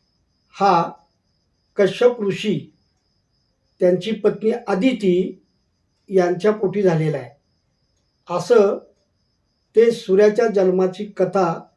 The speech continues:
ऋषीच्या पोटी जन्म झालेले प्रतीक मांडलेलं आहे. म्हणून सूर्याच्या जन्माची कथा लोकांना कळण्यासाठी माघ महिन्यामध्ये सप्तमी तिथीला सूर्याचा जन्मदिवस म्हणून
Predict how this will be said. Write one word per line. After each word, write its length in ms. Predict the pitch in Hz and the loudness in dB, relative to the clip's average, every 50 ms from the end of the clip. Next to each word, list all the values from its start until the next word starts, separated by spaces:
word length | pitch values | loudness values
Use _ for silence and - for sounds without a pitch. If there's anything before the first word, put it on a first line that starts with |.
| _ _ _ - | _ _ _ -8
ऋषीच्या 540 | 185 180 180 180 - 208 185 220 220 220 - - - _ _ _ _ _ _ _ - | -4 -4 -4 -4 -6 -6 -4 -2 -2 -2 -4 -8 -14 _ _ _ _ _ _ _ 0
पोटी 300 | 190 185 185 202 202 175 | 0 0 0 -2 -2 0
जन्म 260 | 190 185 185 202 190 | 0 2 2 2 0
झालेले 400 | 185 175 170 180 180 180 196 214 | 0 0 0 0 2 2 2 2
प्रतीक 500 | 214 - - 233 233 - 339 311 - - | 2 2 0 2 4 2 2 0 0 0
मांडलेलं 420 | 214 175 156 147 143 135 127 120 | 0 0 0 -2 -8 -10 -12 -14
आहे. 100 | 120 - - _ _ _ _ _ _ _ _ _ _ _ _ _ _ _ - | -16 -18 -20 _ _ _ _ _ _ _ _ _ _ _ _ _ _ _ -4
म्हणून 440 | 170 185 208 262 247 202 196 214 - - - _ _ _ _ _ _ _ _ | -2 0 4 4 6 4 4 2 -2 -8 -16 _ _ _ _ _ _ _ _
सूर्याच्या 1000 | - - - - - 220 233 240 240 240 247 247 254 254 247 269 262 262 269 | -20 -20 -18 -12 -8 -4 -2 0 4 6 6 6 6 4 4 4 4 4 4
जन्माची 600 | 262 208 190 185 185 190 202 208 208 208 - 226 214 | 2 2 0 0 2 0 0 -2 -2 -4 -8 -12 -6
कथा 500 | - 202 175 165 - 165 156 151 156 - _ _ _ _ _ _ _ - | -4 -4 -4 -4 -4 -6 -6 -6 -8 -12 _ _ _ _ _ _ _ -4
लोकांना 460 | 196 180 165 175 196 208 233 262 262 | -4 -2 -2 -2 -2 -2 0 -2 -2
कळण्यासाठी 840 | 254 - 208 196 196 196 185 165 - 170 160 160 - 143 143 143 - _ _ _ _ _ - | -2 -2 0 0 0 0 0 -2 -4 -6 -8 -8 -12 -14 -16 -16 -18 _ _ _ _ _ -8
माघ 260 | 160 170 190 226 247 | -4 -2 0 0 0
महिन्यामध्ये 800 | 247 220 202 190 185 190 185 175 175 175 170 165 160 156 156 - - _ _ _ _ - | 2 2 2 4 4 4 2 2 0 -2 -2 -2 -4 -4 -6 -8 -14 _ _ _ _ -10
सप्तमी 560 | - - 185 170 165 - 240 247 254 254 247 | -6 -4 -4 -2 0 2 2 2 2 0 -2
तिथीला 560 | - 220 170 - 190 190 190 175 160 156 156 - - _ _ _ _ | -4 -6 -6 -4 0 2 2 2 2 0 -6 -8 -14 _ _ _ _
सूर्याचा 720 | - - - - 185 185 190 202 208 208 202 208 226 226 | -20 -14 -6 -2 2 4 4 4 4 2 0 -2 -2 -4
जन्मदिवस 720 | 220 175 175 196 208 240 254 262 254 247 247 240 240 226 | -2 0 0 0 2 2 2 2 2 2 2 2 2 2
म्हणून 380 | 202 196 190 190 185 185 190 | 0 2 4 6 6 6 4